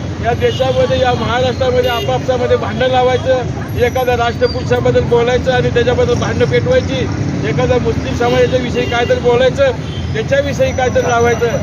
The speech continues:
अशा पद्धतीनं या ठिकाणी चालू असलेलं हे षडयंत्र आहे. हा षडयंत्राचाच हा भाग आहे, म्हणून या ठिकाणी राहुल सोलापूरकरला अद्यापही अटक झालेली नाही, गुन्हा झालेला नाही.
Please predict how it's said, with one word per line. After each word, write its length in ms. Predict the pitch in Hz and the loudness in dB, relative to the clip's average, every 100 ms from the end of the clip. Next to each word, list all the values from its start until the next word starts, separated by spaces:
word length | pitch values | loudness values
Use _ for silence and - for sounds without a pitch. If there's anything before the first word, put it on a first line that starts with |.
| - - | -4 -4
अशा 200 | 185 - 254 | -4 0 0
पद्धतीनं 480 | 247 240 247 233 247 | 0 0 0 0 0
या 160 | 240 233 | 0 0
ठिकाणी 360 | 240 240 240 233 | -2 -2 -2 -2
चालू 300 | 233 226 240 | -4 0 0
असलेलं 400 | 233 247 240 233 | 0 0 0 2
हे 140 | 226 226 | 0 2
षडयंत्र 380 | 233 240 240 254 | 2 2 2 0
आहे. 200 | 277 269 - - - 185 | 0 -2 -4 -6 -6 -4
हा 140 | 233 240 | -4 -4
षडयंत्राचाच 680 | 247 247 247 254 254 285 277 | -2 0 0 0 0 0 0
हा 200 | 262 269 | 0 2
भाग 260 | 254 254 | 2 2
आहे, 220 | 247 240 208 - - - | 2 0 -2 -6 -6 -4
म्हणून 240 | 190 269 | -2 0
या 160 | 269 269 | 0 0
ठिकाणी 400 | 262 247 254 247 | 0 -2 0 0
राहुल 280 | 240 220 247 - | 0 0 -2 -2
सोलापूरकरला 640 | 233 240 247 240 247 240 | 0 0 -2 -2 -2 -2
अद्यापही 440 | 220 220 247 240 240 | -2 0 -2 0 0
अटक 320 | 220 247 220 | 2 0 -2
झालेली 340 | 208 220 254 | -2 0 0
नाही, 200 | 277 285 254 - - - - | 0 0 0 -4 -4 -4 -4
गुन्हा 200 | - 294 | 0 0
झालेला 260 | 285 269 254 | 2 2 2
नाही. 200 | 240 | -2